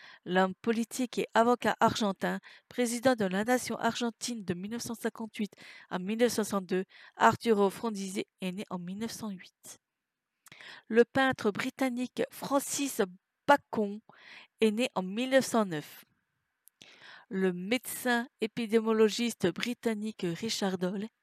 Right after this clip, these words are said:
est né en mille neuf cent douze. Le biologiste américain inventeur du vaccin contre la poliomyélite, Jonas Salk, est né en mille neuf cent quatorze. Ainsi que le chimiste anglais prix Nobel de chimie de mille neuf cent cinquante-deux, Richard Lawrence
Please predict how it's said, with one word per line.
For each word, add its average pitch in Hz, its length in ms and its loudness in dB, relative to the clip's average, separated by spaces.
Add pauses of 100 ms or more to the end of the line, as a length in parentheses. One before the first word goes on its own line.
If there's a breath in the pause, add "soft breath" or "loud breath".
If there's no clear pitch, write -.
est 190 100 -6
né 196 260 -8
en 185 80 -6
mille 180 200 -10
neuf 226 120 -6
cent 214 220 -10
douze. - 480 -20 (960 soft breath)
Le 202 60 -4
biologiste 254 640 2
américain 247 540 0
inventeur 247 380 2
du 208 140 0
vaccin 240 420 0
contre 214 400 -4
la 180 140 0
poliomyélite, 202 760 0 (300 loud breath)
Jonas 220 460 4
Salk, - 500 2
est 190 140 -6
né 190 100 -4
en 180 60 -4
mille 190 140 -4
neuf 220 80 -4
cent 233 120 -6
quatorze. 185 600 -2 (580 loud breath)
Ainsi 240 380 2
que 226 120 2
le 180 140 6
chimiste 226 540 -2
anglais 220 320 2
prix - 220 -6
Nobel 233 320 4
de 185 100 2
chimie 226 460 -4 (300 soft breath)
de 185 60 -8
mille 190 200 -6
neuf 247 120 2
cent 247 140 -4
cinquante-deux, 202 560 0 (1160)
Richard 190 420 4
Lawrence 220 480 2